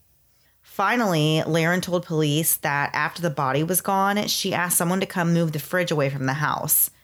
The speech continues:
After hearing Laren's confession, the San Joaquin County Deputy District Attorney said, quote, "This admission may be the only time she has told the truth in years."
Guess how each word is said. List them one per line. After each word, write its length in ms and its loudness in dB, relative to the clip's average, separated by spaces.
After 280 -2
hearing 340 2
Laren's 300 2
confession, 800 0
the 160 0
San 260 2
Joaquin 420 0
County 360 0
Deputy 400 -2
District 400 -4
Attorney 640 -2
said, 640 0
quote, 500 -2
"This 180 0
admission 640 0
may 200 2
be 100 0
the 160 -2
only 240 2
time 280 0
she 180 0
has 180 0
told 280 -4
the 60 -2
truth 380 -2
in 160 0
years." 640 -2